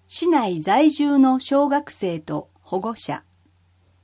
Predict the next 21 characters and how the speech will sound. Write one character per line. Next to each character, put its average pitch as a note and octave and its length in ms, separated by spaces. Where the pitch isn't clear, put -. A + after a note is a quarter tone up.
定 E4 260
員 D4+ 340
十 D4 280
二 C#4 160
組。 D3+ 400
申 A#3 220
し - 100
込 G#3+ 160
み G3+ 160
順。 E3+ 320
七 C#4 300
組 D4+ 240
未 D4+ 200
満 B3+ 240
の F3 120
時 E3 320
は E3+ 180
中 G#3 200
止 G#3+ 220
で F3 140
す。 - 240